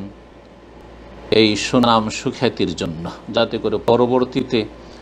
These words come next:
তাদের সুনাম সুখ্যাতি বাহ-, বহাল থাকে। এই মর্মে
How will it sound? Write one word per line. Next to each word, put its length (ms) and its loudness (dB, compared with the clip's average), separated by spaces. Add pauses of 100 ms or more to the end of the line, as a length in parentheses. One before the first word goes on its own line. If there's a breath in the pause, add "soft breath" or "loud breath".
(140 loud breath)
তাদের 340 2
সুনাম 600 0
সুখ্যাতি 560 -4
বাহ-, 260 -6
বহাল 300 4
থাকে। 260 -2
এই 160 -2
মর্মে 440 -2